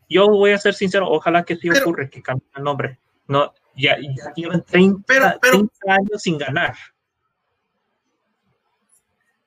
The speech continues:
Speaker 1: So,
Speaker 2: Pero mira, mira, voy a hacer la pregunta, ah,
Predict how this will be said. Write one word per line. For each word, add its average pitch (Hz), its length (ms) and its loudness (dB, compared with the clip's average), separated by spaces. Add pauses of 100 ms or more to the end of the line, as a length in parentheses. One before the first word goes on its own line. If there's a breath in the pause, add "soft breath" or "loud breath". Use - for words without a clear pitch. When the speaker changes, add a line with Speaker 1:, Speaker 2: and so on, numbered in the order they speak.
(200)
Speaker 1:
So, - 240 -6
Speaker 2:
Pero 254 160 2
mira, 247 340 -2 (1000 loud breath)
mira, 196 220 0 (500)
voy 220 140 0
a - 20 2
hacer 233 140 -2
la 233 100 0
pregunta, 196 560 0
ah, 139 460 -12